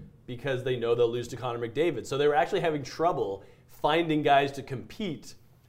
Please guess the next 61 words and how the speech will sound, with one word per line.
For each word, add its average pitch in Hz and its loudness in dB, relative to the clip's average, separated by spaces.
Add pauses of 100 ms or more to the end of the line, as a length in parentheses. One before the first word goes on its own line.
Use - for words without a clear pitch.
(100)
in 143 0
the 127 -2
skills 165 4
competition. 110 0
I 131 -2
think 190 0
they 180 4
kinda 160 2
had 147 0
to, 104 -4 (320)
like, 104 -8 (360)
voluntel 135 0
them 98 -6
that 110 -6
they 127 6
were 165 4
<laughs> 156 2
going 160 10
into 165 6
it 120 6
back 120 0
then. 113 -2 (500)
And, 139 0
um, 113 -4
you 196 2
know, 113 -4
when 160 2
it 156 2
comes 175 2
to 151 -4
this, 127 2
yeah, 95 -4 (220)
there's 107 -6
gonna 139 0
be 151 4
guys 151 4
that 147 0
are 139 0
picked 139 -6
last, 127 -2
but 160 2
I 151 2
have 196 -4
a 196 -4
feeling 160 2 (240)
they're 127 -2
gonna 127 -4
soft 107 -6
sell 110 -6
it. 127 -6 (360)
Like, 135 -6
I 139 0
have 165 4
a 156 2
feeling 151 2
it's - -6
gonna 127 -4
be 113 -4
like, 107 -6
"Okay, 156 -2
this, 175 0